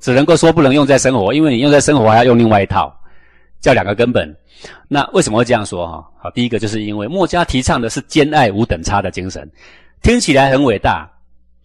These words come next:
可是最后弊端是在哪里啊？假设施行的来，各位想想看哦，就是对待他的父母也要和一般人一样的爱。反过来说，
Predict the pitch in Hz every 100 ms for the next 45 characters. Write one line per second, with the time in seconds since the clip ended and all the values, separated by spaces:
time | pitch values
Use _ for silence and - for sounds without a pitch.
0 | _ _ _ 156 156 240 - 226 214 226
1 | - 208 139 147 147 147 123 98 95 92
2 | 80 80 - 104 95 185 - 165 127 113
3 | 113 92 98 123 123 98 98 82 92 87
4 | 76 78 _ _ _ _ _ - 214 180
5 | 202 _ - 214 175 196 165 170 165 139
6 | - 170 107 85 82 87 120 117 120 107
7 | 110 104 101 85 85 92 90 87 90 85
8 | 82 - _ _ _ _ - _ _ _
9 | - 127 135 196 123 120 139 139